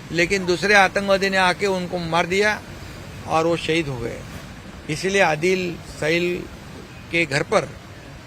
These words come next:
मैंने भी उनके परिवार से बात की, उसके भाई, भाई से बात की, उनके पिताजी से बात की और हमारे लोग भी वहाँ पहुँच गए।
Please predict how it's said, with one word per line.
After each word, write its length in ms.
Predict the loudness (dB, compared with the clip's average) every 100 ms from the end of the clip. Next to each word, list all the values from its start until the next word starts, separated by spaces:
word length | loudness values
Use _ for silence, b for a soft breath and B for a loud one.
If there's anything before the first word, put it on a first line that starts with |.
| -18 -14 -4
मैंने 240 | 0 2
भी 60 | 2
उनके 300 | 0 0 -2
परिवार 400 | 0 2 2 2
से 120 | 0
बात 220 | 0 0 0
की, 80 | -4
उसके 260 | -4 -4 -2
भाई, 220 | 0 0
भाई 280 | 2 0 2
से 120 | 0
बात 200 | -2 -2 -4
की, 120 | -4
उनके 220 | -4 -8
पिताजी 380 | -8 -4 -4 -4
से 140 | -6
बात 200 | -4 -4
की 240 | -6 -12 -12 -14 -16 -14 -14 -14 -14 -12 -4
और 140 | 0
हमारे 280 | 0 2 2
लोग 260 | 4 2 2
भी 80 |
वहाँ 200 | 2 4
पहुँच 240 | 2 0 0
गए। 220 | -4